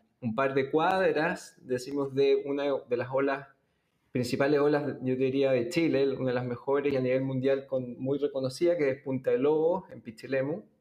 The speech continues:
donde se hacen campeonatos también mundiales de ola grande. Entonces, tengo un surf que es bien completo en cuanto a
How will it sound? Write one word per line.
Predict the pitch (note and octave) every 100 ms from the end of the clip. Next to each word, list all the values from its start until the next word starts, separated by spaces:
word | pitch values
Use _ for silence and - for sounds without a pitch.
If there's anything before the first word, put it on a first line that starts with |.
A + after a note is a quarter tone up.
| _
donde | A2 A2+
se | A#2+
hacen | A#2+ B2+
campeonatos | B2+ A#2 A#2+ B2+ C3 C3 B2 -
también | B2 B2
mundiales | B2 A#2+ A#2 B2+ B2
de | A#2
ola | A#2+
grande. | B2 D#3+ D#3+ D3 D3+ F#3+ -
Entonces, | C3+ C3+ C#3 C3+ - _ _ _ _ _
tengo | C3 C3 C#3+ C#3+ C3+
un | - C#3 C#3 C#3 C3 C3 B2+
surf | - D3 C#3+ - -
que | C3+
es | C3
bien | D3 D#3 D#3+ D#3+
completo | D3+ - D3 D#3 D#3
en | D#3
cuanto | D3+ C3 C3 C3+ C3+ C3
a | B2+